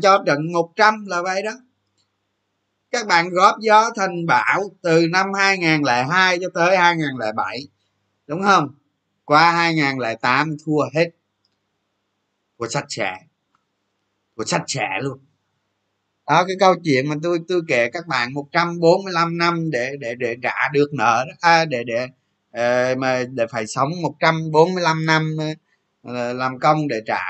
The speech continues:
mới hết nợ, mới hết, mới trả hết nợ đó. Thì đó là cái câu chuyện, ha, chín mươi chín trận thắng, chỉ trả cho trận thua thứ một trăm. Đó, câu này thì tôi nói các bạn á, nó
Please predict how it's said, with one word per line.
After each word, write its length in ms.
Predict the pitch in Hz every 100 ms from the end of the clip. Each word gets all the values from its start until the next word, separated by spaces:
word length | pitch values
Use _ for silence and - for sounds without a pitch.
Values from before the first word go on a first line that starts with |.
| 117
mới 100 | 156
hết 180 | 190 170
nợ, 200 | 117 104
mới 100 | 151
hết, 180 | 170 165
mới 140 | 160 160
trả 200 | 104 107
hết 180 | 170 165
nợ 240 | 110 107
đó. 60 | 160 - _ _ _ _ _ _ -
Thì 100 | 147
đó 240 | 151 180
là 160 | 175 147
cái 100 | 185 170
câu 220 | 165 160
chuyện, 300 | 131 110 110 110 _ _ _ _ _ _ _ _ -
ha, 220 | 151 156 120 -
chín 300 | - 147 180
mươi 80 | 180 165
chín 300 | 156 165 156
trận 280 | 117 98 92 _ _ _
thắng, 240 | 117 127 156 _ _ _ _ _ _ _ _
chỉ 140 | 110 92
trả 340 | 131 101 - 110
cho 80 | 120 113
trận 240 | 92 92
thua 220 | 127 127 113
thứ 120 | 120
một 180 | 127 123 _
trăm. 160 | 120 117 117 _ _ _ _ _ _ _ _ _ _ _ _ -
Đó, 160 | 156 170
câu 200 | 160 175
này 240 | 160 151 147
thì 120 | 147 143
tôi 200 | 156 175
nói 280 | 165 160 175
các 120 | 180 175
bạn 260 | 120 107 123
á, 60 | 165 160 -
nó 260 | 156 170